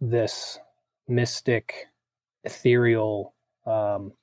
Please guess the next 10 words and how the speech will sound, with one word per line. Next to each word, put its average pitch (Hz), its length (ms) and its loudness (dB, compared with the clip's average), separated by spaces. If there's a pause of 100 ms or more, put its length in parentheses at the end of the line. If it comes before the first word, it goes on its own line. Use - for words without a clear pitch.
(1120)
experiential 120 880 4
faith. - 580 -6 (440)
Um, 107 400 -4 (1300)
it, - 120 2
it, 131 200 2
you 131 160 6
understand 120 380 0
what 107 60 -4
I 104 80 -4
mean 113 360 0